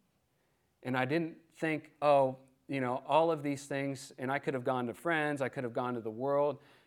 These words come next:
I could have gone to all of these other outlets, and they would have told me a lot of things, much of which is probably stuff I would have wanted to hear to justify. But I wasn't saying, "Why has this happened to me?" I was saying, "What are you trying to show me right now? What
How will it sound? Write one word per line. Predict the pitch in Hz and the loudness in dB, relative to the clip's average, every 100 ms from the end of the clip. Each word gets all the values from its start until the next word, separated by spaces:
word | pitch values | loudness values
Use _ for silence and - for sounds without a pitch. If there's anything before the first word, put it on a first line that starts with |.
| _ _ _ | _ _ _
I | 127 | -6
could | 131 151 | -4 -2
have | 127 - _ _ _ _ _ - | -2 -6 _ _ _ _ _ -4
gone | 139 135 | 0 0
to | 135 | 4
all | 147 170 190 | 8 8 8
of | 165 | 4
these | 160 156 | 2 2
other | 147 139 | 2 2
outlets, | 135 151 151 123 - | 4 2 2 -2 -2
and | 131 135 | -2 2
they | 151 | 2
would | 156 | 2
have | 143 - | 0 -4
told | - 160 151 | -2 0 0
me | 135 | -2
a | 120 | 0
lot | 127 147 | 2 2
of | 139 | 2
things, | - 131 127 120 - _ _ _ _ | -2 -4 -4 -6 -14 _ _ _ _
much | 131 147 165 | -2 2 2
of | 160 127 | 0 -2
which | 135 135 - | -4 -4 -14
is | - - | -18 -2
probably | 156 156 | 0 2
stuff | 131 143 127 | 0 0 0
I | 127 | 0
would | 120 113 | -2 -4
have | 117 | -6
wanted | 123 117 | -6 -6
to | 104 | -8
hear | 110 135 | -4 -4
to | 110 | -4
justify. | 101 113 131 139 127 - 101 110 - _ _ _ _ _ _ _ _ _ _ _ _ - | -8 -4 -4 -4 -12 -12 -12 -12 -16 _ _ _ _ _ _ _ _ _ _ _ _ 4
But | 127 | 6
I | |
wasn't | 139 165 180 - | 6 4 0 -4
saying, | 160 147 131 | -2 0 0
"Why | 131 135 | 4 4
has | 135 | 2
this | 131 107 113 | -2 -10 -8
happened | 135 135 139 120 | -2 0 0 -6
to | |
me?" | 110 110 | -4 -4
I | 113 | -4
was | 113 | -4
saying, | - 120 117 | -4 -4 -4
"What | 120 131 - - | -2 -4 -6 -8
are | 131 | -6
you | 127 123 | -6 -8
trying | - 127 123 | -8 -8 -8
to | |
show | 113 135 127 | -8 -6 -4
me | 120 | -4
right | 110 107 | -4 -6
now? | 104 101 | -12 -10
What | 107 127 - | -6 -6 -6